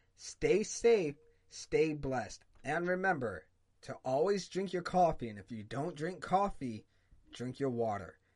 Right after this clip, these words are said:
Thank you again for listening to Sports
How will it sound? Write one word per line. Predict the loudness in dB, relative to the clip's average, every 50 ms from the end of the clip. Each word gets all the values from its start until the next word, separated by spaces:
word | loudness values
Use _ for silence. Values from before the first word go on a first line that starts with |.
| _ -20 -12 -6
Thank | -4 -4 -4 -4 -2
you | 0 0 0
again | 0 0 -2 -2 -2 -4 -2
for | -2 -2 0
listening | 2 2 2 2 2 -2 -6 -8 -8 -8 -2
to | 2 6 6 6 6 4 0 -6 _ _
Sports | -20 -16 -14 -14 -14 -10 _ 2 4 4 4 4 2 -4 -12 -16 -18